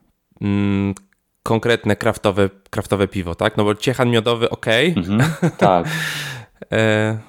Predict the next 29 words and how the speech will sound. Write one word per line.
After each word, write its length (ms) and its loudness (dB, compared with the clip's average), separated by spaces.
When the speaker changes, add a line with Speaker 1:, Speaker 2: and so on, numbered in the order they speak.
Speaker 1:
ale 280 2
jednak 280 0
ta, 220 2
ta 140 0
rewolucja 460 0
zaczęła 300 2
się 100 -10
chyba 220 0
od, 480 -4
y, 40 -6
tak 300 -4
zwanej 380 0
ipy, 320 0
tak? 120 2
Speaker 2:
Do, 160 -2
od 340 -8
ipy. 280 -2
Natomiast 520 -2
powiem 320 -2
ci, 300 0
że 160 6
ja 140 4
nie 140 0
pamiętam, 520 2
jakie 220 0
było 260 2
moje 320 0
pierwsze 380 0
kraftowe 460 -4